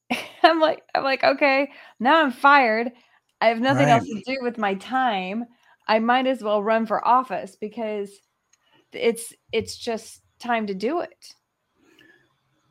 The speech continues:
Speaker 2: So that was the turning point.
Speaker 1: Yeah,
Speaker 2: It's
Speaker 1: last,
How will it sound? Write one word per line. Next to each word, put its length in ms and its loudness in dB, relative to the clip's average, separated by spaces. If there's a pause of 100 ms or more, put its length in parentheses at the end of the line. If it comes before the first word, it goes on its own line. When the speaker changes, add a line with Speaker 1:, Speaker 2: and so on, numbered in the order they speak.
Speaker 2:
So 180 -16
that 140 -6
was 140 -4
the 80 -8
turning 360 0
point. 340 -4 (340)
Speaker 1:
Yeah, 260 -2
Speaker 2:
It's 80 -10
Speaker 1:
last, 340 -2